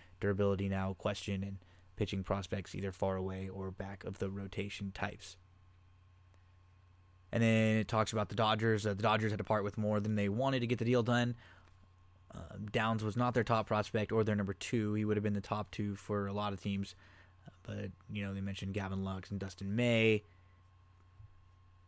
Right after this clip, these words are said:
It's possible the Dodgers would have never, would never would have needed Downs.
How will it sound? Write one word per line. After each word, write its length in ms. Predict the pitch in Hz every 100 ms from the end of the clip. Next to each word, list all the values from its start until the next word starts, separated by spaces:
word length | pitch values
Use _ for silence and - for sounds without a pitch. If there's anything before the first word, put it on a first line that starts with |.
| - - - -
It's 100 | -
possible 380 | 107 104 - 104
the 80 | 101
Dodgers 340 | 98 98 101
would 120 | 101
have 140 | 98 104
never, 600 | 98 98 98 98 98 - - - - - - 110 107
would 180 | 107 104 - - - - - -
never 200 | 113 101
would 100 | 101
have 100 | 98
needed 320 | 123 156 147 135
Downs. 520 | 139 139 143 143